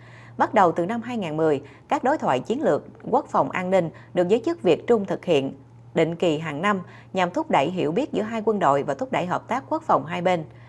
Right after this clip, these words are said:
Trong chuyến thăm làm việc từ ngày mười tháng tám cho đến ngày mười bốn tháng tám,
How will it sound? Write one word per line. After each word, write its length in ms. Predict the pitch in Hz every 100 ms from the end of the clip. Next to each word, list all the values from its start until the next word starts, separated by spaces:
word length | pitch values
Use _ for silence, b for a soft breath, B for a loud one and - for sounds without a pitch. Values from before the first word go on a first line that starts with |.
| B B B
Trong 180 | 202 175
chuyến 160 | 220
thăm 160 | 294 208
làm 160 | 160 143
việc 260 | 151 143
từ 100 | 170
ngày 120 | 156
mười 220 | 147 156 143
tháng 140 | 202
tám 300 | 220 185 262 - B -
cho 80 |
đến 140 | 190 285
ngày 100 | 202
mười 140 | 143
bốn 180 | 135 185
tháng 180 | 220 240
tám, 260 | 190 214